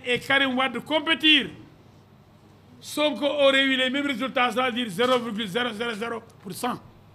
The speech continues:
On a reporté, il y a eu un report de voix sur Sonko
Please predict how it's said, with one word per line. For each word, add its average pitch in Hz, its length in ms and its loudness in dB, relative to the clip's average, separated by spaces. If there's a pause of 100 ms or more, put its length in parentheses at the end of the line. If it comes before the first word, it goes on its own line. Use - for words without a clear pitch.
(840)
On 262 140 -2
a 247 280 0 (680)
reporté, 247 540 2
il - 60 -8
y - 40 -4
a 262 60 0
eu 277 40 -4
un 254 60 -2
report 254 400 0
de 269 80 0
voix 240 320 -2 (500)
sur 220 180 -8
Sonko 220 540 -2